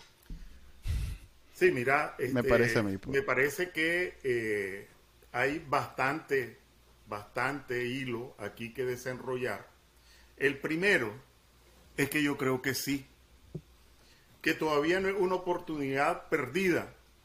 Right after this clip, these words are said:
Speaker 1: todavía
Speaker 2: Ujú.
Speaker 1: hay tiempo para aprovecharla, pero no porque sea la única, ¿verdad? Y por eso a mí me encanta la historia,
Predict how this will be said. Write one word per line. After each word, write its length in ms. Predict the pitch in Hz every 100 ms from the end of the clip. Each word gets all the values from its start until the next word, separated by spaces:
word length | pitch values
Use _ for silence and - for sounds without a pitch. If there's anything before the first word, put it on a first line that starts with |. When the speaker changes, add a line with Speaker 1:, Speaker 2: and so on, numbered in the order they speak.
| - - -
Speaker 1:
todavía 760 | 143 139 123 139 180 185 175
Speaker 2:
Ujú. 260 | 175 131 131
Speaker 1:
hay 280 | 139 151 156 - - - - -
tiempo 520 | 139 139 - 147 -
para 240 | 123 127
aprovecharla, 1040 | 131 135 120 127 117 98 - 113 107 92 - - - - - - - - -
pero 220 | - 170 165
no 180 | 170
porque 300 | 180 214 214
sea 300 | 185 196 196
la 140 | 196 180
única, 580 | 185 208 165 - 98 - _ _ _ -
¿verdad? 300 | 98 131 156
Y 80 |
por 220 | 123 117 117
eso 280 | 143 143
a 40 | 180
mí 160 | 151
me 120 | 170 165
encanta 520 | 139 123 131 131 147
la 120 | 143
historia, 540 | 135 - 180 202 127